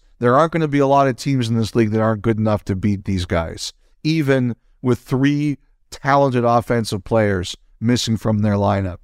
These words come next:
It's exceptional. Full marks to the Hurricanes, full marks to the organization, and whoever they play in the Eastern Conference Final,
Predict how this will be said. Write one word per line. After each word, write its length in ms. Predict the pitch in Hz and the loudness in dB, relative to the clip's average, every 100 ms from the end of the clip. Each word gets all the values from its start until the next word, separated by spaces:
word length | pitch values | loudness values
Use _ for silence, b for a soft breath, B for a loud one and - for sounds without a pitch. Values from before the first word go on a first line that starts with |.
| - | -6
It's 160 | 160 | -4
exceptional. 640 | 208 - 190 190 - 120 90 | -4 0 0 0 -2 -6 -6
Full 320 | - 147 175 | -6 -2 0
marks 320 | 165 160 151 | 2 0 0
to 100 | - | -2
the 80 | 131 | 0
Hurricanes, 720 | 117 131 135 131 127 127 123 - _ _ _ | 2 0 0 0 -2 -2 -4 -10 _ _ _
full 340 | - 147 160 | -6 -2 0
marks 320 | 151 147 139 - | 2 2 0 -2
to 80 | 131 | -2
the 100 | 127 | 0
organization, 1040 | 127 123 120 120 110 113 120 - 127 135 b b b b | 2 0 0 -2 -2 -2 -2 -2 -4 -4 b b b b
and 240 | 131 131 | 0 0
whoever 400 | 120 127 135 151 | 0 2 2 2
they 160 | 170 170 | 2 0
play 240 | - 143 143 | 2 0 2
in 80 | |
the 80 | 131 | 0
Eastern 300 | 131 - 131 | -2 -2 -4
Conference 420 | 113 123 113 113 | -2 -2 -2 -6
Final, 520 | - 160 175 135 120 | -4 0 2 2 0